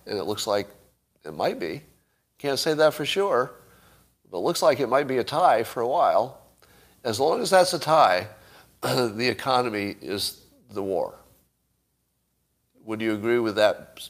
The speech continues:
part of the reasoning? As long as the military is locked up, however long that takes, the economy is where the real war is.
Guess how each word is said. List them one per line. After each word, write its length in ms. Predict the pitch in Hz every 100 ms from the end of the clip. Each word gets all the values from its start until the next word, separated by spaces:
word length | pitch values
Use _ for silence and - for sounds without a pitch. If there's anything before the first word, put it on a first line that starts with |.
| -
part 180 | 104
of 60 | 98
the 80 | 95
reasoning? 300 | 98 - - _ - - -
As 160 | 95 110
long 220 | 127 170
as 80 | 156
the 100 | 135
military 720 | 143 160 156 151 143 147 135
is 400 | 110 110 - - - -
locked 440 | - 95 101 104 110
up, 320 | 82 95 - 196 107
however 360 | 107 104 104
long 280 | 92 98 95
that 160 | 85 82
takes, 380 | 113 80 - - - - - _ -
the 180 | 117
economy 540 | 117 - 156 151 110 98
is 160 | 95
where 140 | 98 98
the 120 | 95
real 240 | 98 92
war 300 | 101 117 87 -
is. 180 | -